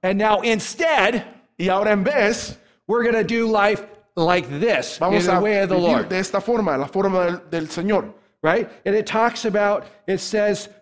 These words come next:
Speaker 1: "Throw off your sinful nature."
Speaker 2: Dice, "Despójate de tu, de tu vida pecaminosa."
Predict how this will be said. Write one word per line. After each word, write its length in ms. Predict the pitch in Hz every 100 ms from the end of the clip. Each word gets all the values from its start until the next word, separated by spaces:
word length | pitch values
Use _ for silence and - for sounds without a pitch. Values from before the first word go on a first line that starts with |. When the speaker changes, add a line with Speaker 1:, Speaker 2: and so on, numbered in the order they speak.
| _
Speaker 1:
"Throw 400 | - 220 277 285
off 440 | 226 233 294 285 269
your 140 | 208
sinful 480 | - - 185 - 165
nature." 440 | 147 123 - 92 - _
Speaker 2:
Dice, 240 | 185 202 208
"Despójate 920 | 190 - - 269 294 254 214 208 185
de 140 | 185
tu, 540 | 185 180 185 180 196 -
de 120 | 185
tu 340 | 185 202 190 175
vida 580 | 165 220 226 208 190 170
pecaminosa." 760 | 190 - 180 175 208 208 123